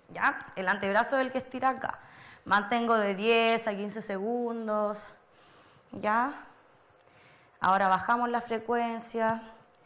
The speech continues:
Vuelvo lentamente. Puedo mover hombros a la vez. Inhalo y exhalo. Y podemos cambiar al contrario, ¿ya?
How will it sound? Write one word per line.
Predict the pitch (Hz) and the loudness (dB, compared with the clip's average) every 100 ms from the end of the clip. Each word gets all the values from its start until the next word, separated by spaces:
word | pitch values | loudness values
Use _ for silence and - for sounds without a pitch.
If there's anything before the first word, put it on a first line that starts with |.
| - - - _ | -20 -20 -20 _
Vuelvo | 175 175 165 | -4 -4 -2
lentamente. | 170 180 233 240 254 247 240 240 233 - 226 226 226 - - _ _ | -4 -4 -4 -2 -4 -6 -6 -8 -12 -8 -6 -6 -10 -20 -20 _ _
Puedo | 175 170 | -6 -6
mover | 170 165 165 196 | -8 -12 -8 -6
hombros | 233 233 233 233 - | -6 -8 -8 -10 -12
a | |
la | 185 190 | -6 -6
vez. | 220 262 277 269 - _ _ _ _ _ _ _ _ _ - _ _ _ | -2 -2 -4 -8 -18 _ _ _ _ _ _ _ _ _ -20 _ _ _
Inhalo | 160 185 190 | -8 -6 -4
y | 190 | -6
exhalo. | 185 262 254 262 269 - - - - - - - _ _ - _ _ - | -6 0 0 2 -2 -4 -16 -20 -20 -20 -20 -20 _ _ -20 _ _ -6
Y | 254 302 302 - | -4 -4 -6 -8
podemos | 220 226 226 | -8 -6 -8
cambiar | - 214 202 220 226 226 - - _ | -8 -6 -4 -4 -4 -10 -20 -20 _
al | 226 226 | -10 -4
contrario, | 277 277 202 160 - - _ _ _ | -4 -2 -4 -6 -14 -20 _ _ _
¿ya? | 180 240 | -10 -8